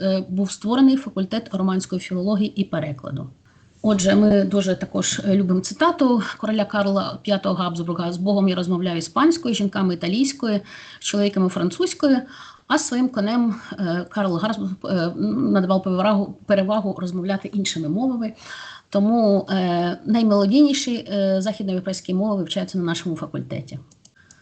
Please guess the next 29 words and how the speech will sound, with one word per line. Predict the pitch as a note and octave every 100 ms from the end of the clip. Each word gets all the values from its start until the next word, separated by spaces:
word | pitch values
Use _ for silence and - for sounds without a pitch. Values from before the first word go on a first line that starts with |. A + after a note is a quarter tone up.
| _ _ - _
Я | B3+
трошки | A#3+ B3+ - A3+
розкажу | A3+ - A3 A3
про | - G#3+ G#3+
історію, | G#3 A4 F#4+
про | D4 B3+
кафедри | A3+ D#3+ F#3 F3
нашого | F#3+ F3+ G#3+
факультету. | G3+ A#3 A#3+ F4+
Наразі | C4+ C4 C#4+
факультет | C4+ C4 A#3+ A#3 -
представляє | A3+ - A3+ A3
чотири | G#3 G3+ G#3 F#3+
кафедри, | - D#3 A#3 G#3+ D4
які | F4+ C4 C4 B3 A#3
готують | G3+ G3 G#3 B3+ B3+ - G#3
фахівців-романістів. | G3+ F#3+ - A3 G3+ G3+ F#3+ C#3+ C3+ - -
Перша — | C4 B3+ G#3+
це | A3
кафедра | G#3 G3+ G3 E3+
романських | E3+ E3 E3 F3 C4 C4+
мов. | F4+ G4+ - - - - - -
Е, | A3 G#3 G3 G3
м, | F#3+ G3 G3+ G3+ G3+
там | G3+ A#3+ A3 - F#3+ - G3 -
є, | G#3 A3 G3
здійснюється | F#3+ A3+ G#3+ G3+
викладання, | G3 G3 G3+ G3 F#3 F3+ F3 -
е, | F#3+ E3+ E3